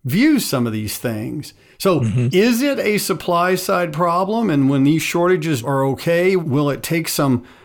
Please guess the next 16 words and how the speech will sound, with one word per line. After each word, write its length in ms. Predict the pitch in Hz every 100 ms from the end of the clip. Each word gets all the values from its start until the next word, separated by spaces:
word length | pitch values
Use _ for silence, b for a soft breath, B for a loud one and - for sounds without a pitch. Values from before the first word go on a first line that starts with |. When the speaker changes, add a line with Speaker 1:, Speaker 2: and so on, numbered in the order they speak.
| _
Speaker 1:
tension 440 | - 180 185 196 165
off 260 | 160 165
the 100 | 143
rubber 280 | 127 160 240
band? 340 | 254 294 285
Or 260 | - 147 -
is 200 | 147 131
it 120 | 135
just, 380 | 117 143 - - b b b b _
we've 320 | 302 139 151
had 220 | 143 151 139
a 80 |
lot 580 | 117 117 120 139 156 151
of 100 | 131
stimulus 720 | - - 175 156 127 123 113
and 440 | - 120 120 113